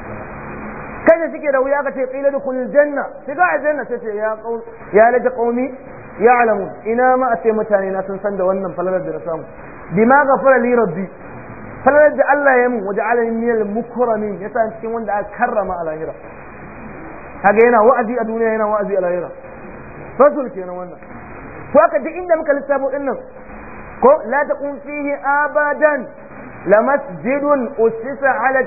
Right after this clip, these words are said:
taqwa min awwal yawmin ahaqqu an taquma fihi, fihi rijalun yuhibbuna an yatatahharu." Eh, "Wallahu yuhibbul mutahhirin." Akwai mazaje masu san tsarki malam. Ba za san dauda, ba za san damalmala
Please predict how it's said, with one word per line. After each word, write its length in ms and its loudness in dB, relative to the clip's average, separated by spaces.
taqwa 460 4
min 200 -4
awwal 300 4
yawmin 500 2
ahaqqu 380 2
an 100 -2
taquma 380 0
fihi, 260 -6
fihi 400 4
rijalun 880 4
yuhibbuna 520 2
an 120 4
yatatahharu." 640 2
Eh, 280 8
"Wallahu 540 6
yuhibbul 540 -8
mutahhirin." 600 -8
Akwai 240 6
mazaje 840 2
masu 220 -4
san 240 -2
tsarki 360 -4
malam. 280 2
Ba 100 6
za 180 4
san 180 4
dauda, 420 4
ba 200 -4
za 160 -6
san 300 -4
damalmala 720 -2